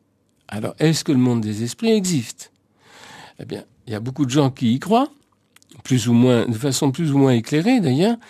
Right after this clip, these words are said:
Alors, bien sûr que dans l'écriture, en tout cas, c'est une certitude, il y a un monde angélique et démoniaque, parce que dans les esprits, il y a les deux. Donc, il faut faire très attention. Et il y a des paraboles de Jésus pour nous dire,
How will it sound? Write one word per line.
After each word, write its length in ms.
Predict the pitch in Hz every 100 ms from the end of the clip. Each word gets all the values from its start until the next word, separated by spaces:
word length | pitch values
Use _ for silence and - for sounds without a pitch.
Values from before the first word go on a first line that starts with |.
| - - - - 127
Alors, 220 | 120 - _ _ _ _ _ -
bien 200 | 110 135
sûr 260 | 131 233 -
que 80 |
dans 140 | 120 117
l'écriture, 560 | 110 127 113 202 247 - _ _ _ _
en 100 | 123
tout 160 | 131 113
cas, 260 | 185 220 214
c'est 280 | - 165 147
une 120 | 139
certitude, 640 | 123 110 147 - 196 226 - -
il 60 |
y 60 | 120
a 80 | 120
un 40 |
monde 320 | 127 208 185 -
angélique 560 | 135 143 139 127 104 - _ _ -
et 140 | 190
démoniaque, 580 | 131 127 120 127 110 - _
parce 160 | 113 -
que 100 | 127
dans 140 | 117
les 220 | 110 104
esprits, 340 | 110 - 214 220 -
il 60 | 139
y 40 |
a 40 | 151
les 140 | 143
deux. 160 | 110 107 _ _ - - -
Donc, 100 | 214 214
il 40 |
faut 100 | 160
faire 140 | 202 196
très 160 | 160
attention. 460 | 147 131 117 - 110 - - - -
Et 80 | 131
il 60 | 127
y 60 |
a 40 | 117
des 140 | 117
paraboles 440 | 120 110 110 117 104
de 100 | 101
Jésus 400 | 107 104 233 254
pour 200 | 123 113
nous 180 | 104
dire, 320 | 98 135 190